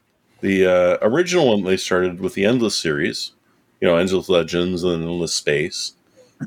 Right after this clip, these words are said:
But, uh, Dungeons of the Endless is a pretty fun roguelike.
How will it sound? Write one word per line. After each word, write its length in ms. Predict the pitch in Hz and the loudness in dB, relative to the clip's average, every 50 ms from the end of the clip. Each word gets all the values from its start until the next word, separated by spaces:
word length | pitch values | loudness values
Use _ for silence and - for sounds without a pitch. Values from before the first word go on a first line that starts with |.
| - | -4
But, 340 | 107 104 101 - - - 107 | -2 0 0 0 -2 -2 0
uh, 440 | 113 110 110 107 107 104 101 101 98 - _ _ _ _ _ _ _ _ _ _ _ - | 2 2 4 4 4 4 2 0 -2 -4 _ _ _ _ _ _ _ _ _ _ _ 0
Dungeons 380 | 107 117 135 151 165 165 156 | 2 2 2 2 0 -2 -2
of 60 | 156 160 | 0 2
the 80 | 139 | 2
Endless 460 | 123 127 135 156 156 - - - - - - | 2 2 2 0 -2 -4 -6 -6 -6 -4 0
is 800 | 110 110 107 107 110 113 110 110 107 - - - - - - - | 2 2 4 4 4 2 2 0 -2 -4 -6 -6 -6 -8 -6 -4
a 120 | - 113 | -4 -4
pretty 300 | - - - 127 123 143 147 | -4 -6 -6 -4 -4 -4 -4
fun 300 | - - 135 131 131 127 | -2 0 0 0 2 2
roguelike. 580 | 117 113 110 107 92 82 76 92 139 - - | 2 2 2 2 2 2 2 2 2 0 -4